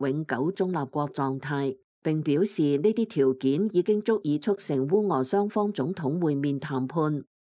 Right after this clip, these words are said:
俄方認為非常具有建設性，將回去向普京匯報。烏克蘭特使查理表示，烏克蘭如果改變成冇結盟、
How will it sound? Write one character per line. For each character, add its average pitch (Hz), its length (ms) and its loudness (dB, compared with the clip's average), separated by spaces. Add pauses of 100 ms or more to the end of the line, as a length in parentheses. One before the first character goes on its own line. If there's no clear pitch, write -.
俄 147 140 0
方 208 240 0
認 151 240 0
為 135 200 2
非 208 180 2
常 135 260 -2
具 139 200 0
有 135 240 0
建 151 200 0
設 151 200 0
性， 147 340 -2 (240)
將 208 240 2
回 131 220 4
去 151 360 0
向 151 220 -2
普 139 240 -2
京 180 220 0
匯 139 200 2
報。 139 400 0 (380)
烏 196 120 2
克 208 120 0
蘭 139 240 0
特 143 160 0
使 143 360 0
查 139 260 -2
理 139 180 2
表 135 240 4
示， 139 420 0 (280)
烏 190 100 4
克 202 140 2
蘭 143 260 2
如 135 140 4
果 143 240 0
改 156 220 2
變 170 220 2
成 139 300 -2
冇 135 220 2
結 160 220 2
盟、 127 260 -2